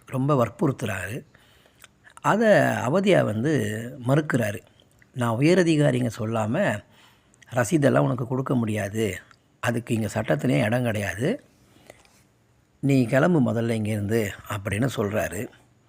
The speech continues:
உடனே இந்த நபர், "நான் உனக்கு இருபது ரூபா லஞ்சம் கொடுக்குறேன்,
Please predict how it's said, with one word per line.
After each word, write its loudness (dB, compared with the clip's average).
உடனே 2
இந்த 4
நபர், 2
"நான் -2
உனக்கு -2
இருபது 0
ரூபா 4
லஞ்சம் 0
கொடுக்குறேன், -4